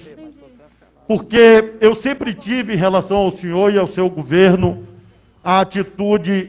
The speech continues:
de um aprendiz, e continuo a ter. Sempre procurei olhar as experiências positivas que o senhor liderou no Brasil. E duas,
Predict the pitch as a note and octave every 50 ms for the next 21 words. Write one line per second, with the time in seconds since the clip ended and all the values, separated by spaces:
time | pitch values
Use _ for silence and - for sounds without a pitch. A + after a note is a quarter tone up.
0 | - - D3 G3 G3 G3 G3+ G3 G3+ G3 F#3+ E3 C3+ A#2+ D3 D3 C3+ - - -
1 | - - - - _ _ _ _ _ _ _ _ _ _ - F3+ - - G3+ G3+
2 | G3+ F#3+ F#3 F#3 F#3 F#3 F#3 E3+ E3+ - - C3+ A2+ F2+ - - - _ _ _
3 | _ _ _ _ - _ _ _ _ _ _ _ _ _ _ _ _ _ _ _
4 | - - - C4 C4+ C4+ C4+ C4 A#3+ F#3 A3+ A3+ A3 G#3+ - G#3+ G3+ G3+ A3 A#3
5 | A#3+ A3+ A3 A3 G#3 G3+ F#3+ G3 G3+ A3 A3 A3 D3+ G3+ G#3 - - - G#3+ G3+
6 | F#3+ F#3+ G#3 A3 G3+ G#3 G3+ F#3+ G3 - - G#3 G#3 E3 E3 F#3 - - - G3
7 | G#3 G#3 G3+ F3 A2+ A2+ G#2 G2 - - - - _ _ _ - F3+ E3 E3 -
8 | F3 F3 F3+ F3 F3 E3+ E3 E3+ E3 D#3+ E3+ F3 F3 E3+ - - - - - _
9 | _ D#3+ D#3+ E3 D#3 E3+ E3 D3+ B2 G#2+ B2 B2 A#2+ G2 - - - _ _ _
10 | _ _ _ _ _ _ _ _ _ _ _ _ _ - A#3+ B3 F#3+ E3+ A#3 C4
11 | C4+ C4 A3+ F3 C#3 A#2 - - - - - - -